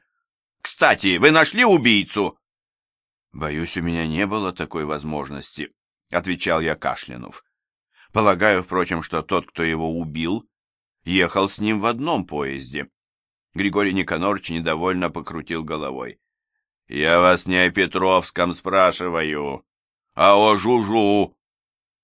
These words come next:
"Вы шутите?" "Никак нет, милостивый государь".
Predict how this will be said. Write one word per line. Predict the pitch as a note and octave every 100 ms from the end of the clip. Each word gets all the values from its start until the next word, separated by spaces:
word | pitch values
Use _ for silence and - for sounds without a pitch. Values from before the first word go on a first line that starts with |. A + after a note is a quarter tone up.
| _ _
"Вы | - F#2
шутите?" | C3 C3+ G#2 C#2 C2 A#1 _ _ _ _ _ _ _ _
"Никак | G2+ A2 C3+ B2
нет, | A#2+ A2+ E2
милостивый | G2 F#2 F2 - F2+ F2
государь". | E2+ E2 F2+ D#2+ C#2